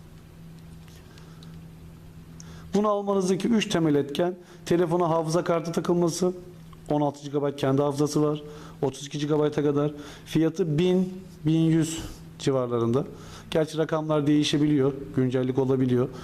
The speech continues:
Bu telefonu almanız için en önemli bir etken daha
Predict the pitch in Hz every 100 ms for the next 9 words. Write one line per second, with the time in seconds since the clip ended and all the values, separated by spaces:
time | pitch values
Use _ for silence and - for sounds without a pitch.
0 | - - - - - - - - - -
1 | 160 170 180 175 180 180 180 180 165 -
2 | 185 185 - - 185 190 180 175 170 170
3 | 175 156 175 165 170 175 160 196